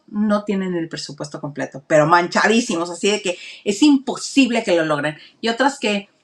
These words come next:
respiren y caminen y ya con eso tienen, este, el presupuesto completo. Para balancear, porque no los pueden estar matando de hambre o no los puedes tener comiendo nada más helados y paletas para rellenar el hueco del hambre porque no hay presupuesto, no hay comida.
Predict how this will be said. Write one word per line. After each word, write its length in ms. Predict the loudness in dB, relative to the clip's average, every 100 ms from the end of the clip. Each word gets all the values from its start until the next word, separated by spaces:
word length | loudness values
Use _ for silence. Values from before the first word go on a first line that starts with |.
| -8
respiren 560 | 2 2 4 4 4 -2
y 80 | 2
caminen 440 | 2 2 0 -2
y 60 | 0
ya 140 | 0
con 160 | 0 0
eso 240 | 0 -4
tienen, 340 | -4 -4 -2 -4
este, 720 | -6 -4 -2 0 -2 -6 -8
el 120 | -8
presupuesto 480 | -8 -10 -12 -12 -12
completo. 440 | -10 -10 -12 -12 _ _ _ _ _ _ _ _ _
Para 300 | -4 0 2
balancear, 500 | 2 0 -6 -4 -6
porque 160 | -4 -4
no 60 |
los 120 | -4 -4
pueden 220 | -6 -4
estar 200 | -2 -2
matando 400 | -2 -4 -4 -4
de 60 |
hambre 320 | -6 -6 -8 -12 _ -12
o 100 | -4
no 120 | -2
los 160 | -2 -2
puedes 240 | -2 -2
tener 440 | -6 -6 -6 -6 -6
comiendo 340 | -6 -4 -4
nada 300 | -4 -4 -4
más 200 | -4 -6 -8 -6
helados 680 | -4 0 0 0 -2 -6 -8
y 60 |
paletas 720 | -6 -6 -6 -8 -16 -16 -20 _ _ _ _ _ _ _
para 380 | -2 0 2 0
rellenar 480 | 0 0 0 2 0
el 80 | -2
hueco 260 | -6 -2
del 180 | -2 0
hambre 220 | -2 -4
porque 260 | -10 -12 -10
no 120 | -10
hay 60 | -10
presupuesto, 520 | -12 -14 -12 -12 -8
no 100 | -8
hay 100 | -10
comida. 380 | -10 -10 -10